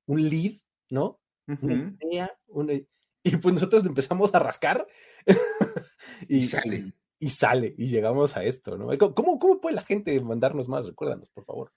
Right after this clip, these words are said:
Speaker 2: Bien fácil, así como lo hizo el buen Alex y como lo hizo Carlos Gorospe y todo, la gente que le echó previamente. Nos pueden encontrar en X
Speaker 1: Ujú.
Speaker 2: como arroba el buen Luigi,
Speaker 1: Ujú.
Speaker 2: arroba F guion bajo escopeta. Ahí nos mandan, como dices, nada más el link a una historia, una foto, algún,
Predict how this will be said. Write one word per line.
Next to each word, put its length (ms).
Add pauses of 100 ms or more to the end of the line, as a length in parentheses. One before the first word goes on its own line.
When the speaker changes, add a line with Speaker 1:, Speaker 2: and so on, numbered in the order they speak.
(240)
Speaker 2:
Bien 300
fácil, 340
así 180
como 240
lo 60
hizo 160
el 60
buen 180
Alex 320
y 40
como 260
lo 80
hizo 220
Carlos 300
Gorospe 360
y 20
todo, 300
la 80
gente 240
que 80
le 80
echó 140
previamente. 680 (440)
Nos 100
pueden 220
encontrar 440
en 300
X 500 (340)
Speaker 1:
Ujú. 100
Speaker 2:
como 380
arroba 500
el 140
buen 200
Luigi, 340
Speaker 1:
Ujú. 100
Speaker 2:
arroba 540
F 200
guion 200
bajo 180
escopeta. 680 (680)
Ahí 240
nos 100
mandan, 360
como 200
dices, 280
nada 180
más 360 (420)
el 240
link 340
a 120
una 280
historia, 460
una 240
foto, 540
algún, 380